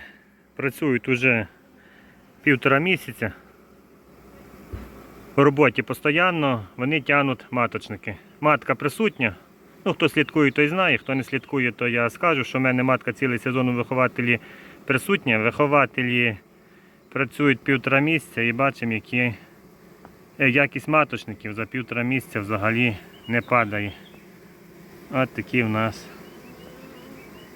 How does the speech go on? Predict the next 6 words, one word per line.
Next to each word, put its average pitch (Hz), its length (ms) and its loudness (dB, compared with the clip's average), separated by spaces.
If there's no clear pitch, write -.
маточники. 113 680 -2
Отак 139 400 -2
вихователі 123 640 -2
працюють 120 600 -6
з 120 60 -2
маткою. 120 440 2